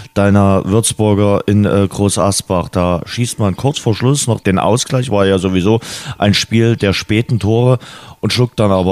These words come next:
auf nahezu, äh, ja, im Gegenzug oder ein paar Minuten später noch das eins zu zwei. Also so richtig, äh,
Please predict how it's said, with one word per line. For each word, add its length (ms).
auf 220
nahezu, 880
äh, 40
ja, 160
im 100
Gegenzug 480
oder 140
ein 80
paar 180
Minuten 480
später 480
noch 160
das 240
eins 320
zu 160
zwei. 380
Also 400
so 180
richtig, 580
äh, 280